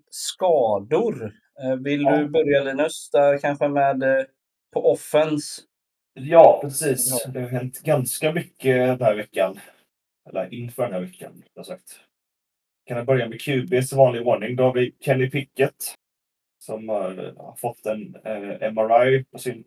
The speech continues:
Speaker 2: sitt knä som, som blev en bone bruise. Eh, jag vet inte vad det är på svenska exakt, men det är väl någon slags spricka i benet kanske, något sånt där, eller? Typ en lättare fraktur, jag vet inte vad det är riktigt.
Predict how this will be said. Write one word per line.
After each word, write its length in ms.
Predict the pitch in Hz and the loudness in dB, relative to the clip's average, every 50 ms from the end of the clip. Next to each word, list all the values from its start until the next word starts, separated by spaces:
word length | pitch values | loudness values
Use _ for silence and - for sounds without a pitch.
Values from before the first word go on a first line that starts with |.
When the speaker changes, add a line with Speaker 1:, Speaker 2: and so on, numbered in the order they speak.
| _ _ | _ _
Speaker 2:
sitt 200 | - 120 110 - - | -12 -12 -12 -12 -4
knä 320 | 117 123 127 143 151 151 | 2 4 6 6 6 4
som, 440 | 131 - 113 104 90 - - 85 - | 2 -4 -12 -12 -12 -14 -14 -16 -18
som 180 | - - - - | -16 -16 -12 -10
blev 200 | 107 104 92 98 | -8 -8 -8 -8
en 220 | 101 101 98 - _ _ - | -10 -12 -14 -18 _ _ -2
bone 360 | 120 127 143 151 143 127 123 | 0 0 0 0 -2 -4 -4
bruise. 460 | - 107 98 - - - - - - - _ _ _ _ _ _ _ _ _ _ _ _ _ _ _ _ _ _ _ _ _ _ - | -4 -4 -6 -4 -6 -10 -10 -10 -12 -14 _ _ _ _ _ _ _ _ _ _ _ _ _ _ _ _ _ _ _ _ _ _ -14
Eh, 60 | 104 104 104 101 95 92 90 | -12 -10 -10 -8 -8 -8 -6
jag 100 | - 87 | -6 -8
vet 120 | 104 101 - | -10 -12 -14
inte 120 | _ - - | _ -12 -8
vad 100 | - 101 | -6 -6
det 80 | 98 | -6
är 40 | 92 | -6
på 60 | - - | -8 -8
svenska 440 | - - 107 92 180 - - 110 | -4 -2 -2 -2 -4 -4 -6 -6
exakt, 320 | 110 - - - - - - | -2 0 -2 -2 -2 -4 -12
men 120 | 104 98 | -10 -6
det 80 | 107 110 | -4 -4
är 60 | 101 | -4
väl 120 | 98 101 | -4 -6
någon 100 | 104 101 | -8 -8
slags 220 | - 104 104 - - - - - _ - - - - _ _ _ _ _ _ _ _ _ _ _ | -8 -8 -10 -10 -12 -16 -18 -20 _ -20 -20 -20 -20 _ _ _ _ _ _ _ _ _ _ _
spricka 460 | _ - 127 123 - _ - - 110 107 | _ -8 -8 -8 -10 _ -4 -2 -2 0
i 60 | 107 | 2
benet 320 | 127 127 117 110 117 127 | 2 2 2 2 0 -2
kanske, 260 | 135 123 127 - 147 143 | -4 -4 -4 -4 -6 -6
något 140 | 135 135 - | -6 -8 -6
sånt 60 | - | -2
där, 80 | 131 120 | -2 -2
eller? 200 | 123 147 151 - _ _ _ _ _ _ _ _ - | -2 -4 -8 -14 _ _ _ _ _ _ _ _ -18
Typ 140 | - - - | -16 -14 -10
en 80 | - | -8
lättare 400 | 117 123 127 _ - 113 113 120 | -8 -8 -8 _ -8 -8 -8 -6
fraktur, 420 | - 120 117 - - 127 127 127 127 | -8 -8 -8 -4 -4 -4 -2 -2 -4
jag 80 | 123 | -8
vet 80 | - 120 | -8 -10
inte 140 | 127 - 110 | -12 -10 -8
vad 140 | 113 214 156 | -6 -6 -4
det 60 | 113 | -4
är 40 | 98 | -6
riktigt. 300 | 185 - 185 185 - | -6 -8 -12 -16 -16